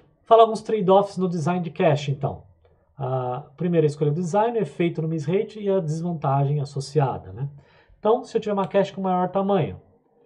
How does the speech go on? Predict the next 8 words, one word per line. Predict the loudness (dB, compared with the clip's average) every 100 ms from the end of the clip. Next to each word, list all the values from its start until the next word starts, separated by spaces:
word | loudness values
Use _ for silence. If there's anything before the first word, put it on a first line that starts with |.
| _ -8
eu |
diminuo | -2 0 2 4
os | 2 -2
misses | -6 -6 -10
por | -12
capacidade. | -8 -4 -4 -2 0 0 0 -10 _ _ _ _
Muito | -18 -4
bom. | 2 2 0